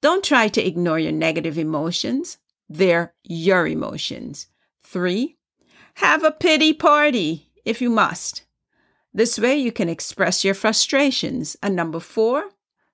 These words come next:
don't get stuck with your hand on the replay button. Let it go. Remember, you can get started by picking one of these realities to act on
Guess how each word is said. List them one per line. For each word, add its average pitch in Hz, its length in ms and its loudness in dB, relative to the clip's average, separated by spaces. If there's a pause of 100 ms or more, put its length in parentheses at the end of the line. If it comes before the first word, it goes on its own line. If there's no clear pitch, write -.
(160)
don't 214 220 0
get 185 220 0
stuck - 400 -2
with 160 180 -4
your 170 120 0
hand 240 480 -2 (100)
on 185 140 0
the 170 100 -2
replay 160 540 -4
button. 147 440 -2 (380)
Let 190 220 2
it 196 160 2
go. 156 320 -4 (1300)
Remember, 185 760 0 (720)
you 302 120 0
can 269 200 2
get 190 200 2
started 220 640 0
by 226 140 2
picking 190 560 -2
one 208 220 2
of 226 180 -2
these 233 280 0
realities 214 880 0
to - 140 -4 (140)
act 202 400 -2
on 233 400 2